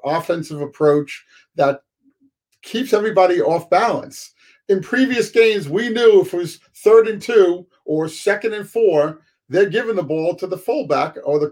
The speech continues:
or the quarterback up the middle, these dives. Yesterday, second half especially, we saw different plays.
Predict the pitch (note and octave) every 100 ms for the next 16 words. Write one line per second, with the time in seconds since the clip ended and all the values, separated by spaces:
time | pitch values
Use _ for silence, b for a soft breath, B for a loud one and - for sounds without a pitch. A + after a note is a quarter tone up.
0 | - D3+ C#3+ A3 A#3 D#3 - - D#3 -
1 | F#3+ A#3+ F3 C3+ D#3+ G3 G#3+ F#3+ B2 -
2 | - - _ _ _ - G#3+ C4+ - F#3+
3 | F3 G3+ A3 _ _ _ D#3 D3+ D#3 D#3+
4 | F#3+ - D3+ - B3+ C4 - D3 D#3 -
5 | _ _ _ _ - C#3+ C4+ - B3+ G#3+
6 | B3 B3+ A#3 - C#4+ - C#3 - -